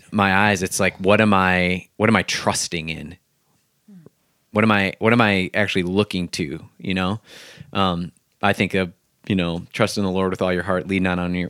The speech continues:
own understanding, in all your ways acknowledge him, he will make your path straight." I think of that, like, what am I trusting? What am I fixing? What am I acknowledging as I look out ahead of me?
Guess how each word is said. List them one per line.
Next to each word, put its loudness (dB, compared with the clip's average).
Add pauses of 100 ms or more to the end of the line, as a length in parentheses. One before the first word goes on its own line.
own -4
understanding, -6
in -6
all 2
your 0
ways -2
acknowledge -8
him, -8
he -6
will -4
make -8
your -10
path -8
straight." -10 (640)
I 2
think 0
of -2
that, 4
like, -2
what 4
am 4
I 4 (400)
trusting? 2
What 4
am 4
I 0
fixing? 0
What 4
am 2
I 2
acknowledging 2 (960)
as 2
I 4
look 2
out 4
ahead 0
of -6
me? -8